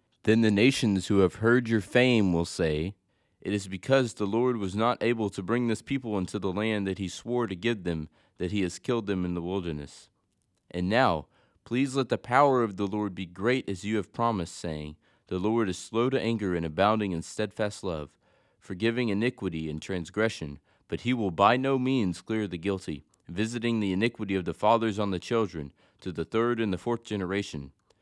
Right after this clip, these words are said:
Please pardon the iniquity of this people, according to the greatness of your steadfast love, just as you have forgiven this people from Egypt until now.' Then the Lord said, 'I have pardoned according to your word. But truly, as I live,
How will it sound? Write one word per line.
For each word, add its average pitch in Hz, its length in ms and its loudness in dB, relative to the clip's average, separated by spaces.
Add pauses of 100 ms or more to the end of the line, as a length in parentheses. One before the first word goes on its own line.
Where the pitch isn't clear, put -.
(280)
Please 139 320 0
pardon 135 320 2
the 120 100 2
iniquity 104 460 0
of 87 100 -2
this 87 160 -6
people, 80 440 -6 (260)
according 120 400 -2
to 117 100 -4
the 95 120 -4
greatness 95 440 0
of 90 120 -6
your 82 100 -6
steadfast 110 640 -2
love, 80 400 -4 (400)
just 123 320 -4
as 101 160 -6
you 120 100 2
have 104 100 0
forgiven 110 460 -4
this 90 160 -4
people 78 420 -8 (280)
from 92 240 -8
Egypt 110 480 -4
until 90 260 -6
now.' 87 400 -2 (600)
Then 95 120 -2
the 92 100 2
Lord 87 300 -2
said, 78 320 -4 (300)
'I 85 140 0
have - 180 -4
pardoned 110 500 -2
according 92 440 -4
to - 140 -10
your 85 140 -2
word. 80 320 -4 (540)
But 90 160 -4
truly, 98 520 -4 (280)
as 87 180 -2
I 117 120 6
live, 92 420 0